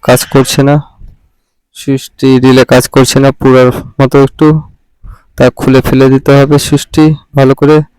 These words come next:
নতুন সুইচ লাগিয়ে দিতে হবে। এই যে খুলে ফেলে দিলাম, নতুন লাগিয়ে দিলাম এবং ভালোভাবে তার সঙ্গে গুছিয়ে সুন্দর করে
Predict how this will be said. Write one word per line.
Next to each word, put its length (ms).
নতুন 440
সুইচ 200
লাগিয়ে 280
দিতে 240
হবে। 220
এই 180
যে 160
খুলে 280
ফেলে 280
দিলাম, 240
নতুন 240
লাগিয়ে 280
দিলাম 220
এবং 160
ভালোভাবে 540
তার 220
সঙ্গে 240
গুছিয়ে 400
সুন্দর 380
করে 180